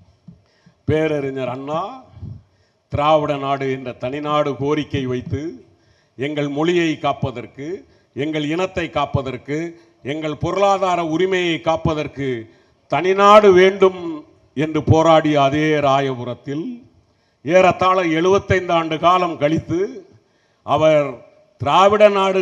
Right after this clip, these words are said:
கொள்கையை நான் கைவிட்டு விட்டேன், ஆனால் அந்த கோரிக்கைக்கு நான் வைத்திருந்த காரணங்களெல்லாம் அப்படியே இருக்கிறது என்று சொன்னாரே, அந்த காரணங்களுக்காகத்தான் இன்றைக்கு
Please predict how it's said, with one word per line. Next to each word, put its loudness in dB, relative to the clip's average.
கொள்கையை 4
நான் -2
கைவிட்டு 4
விட்டேன், -2
ஆனால் 4
அந்த -2
கோரிக்கைக்கு 2
நான் 0
வைத்திருந்த 0
காரணங்களெல்லாம் 6
அப்படியே 4
இருக்கிறது 0
என்று 4
சொன்னாரே, 2
அந்த -4
காரணங்களுக்காகத்தான் 6
இன்றைக்கு 0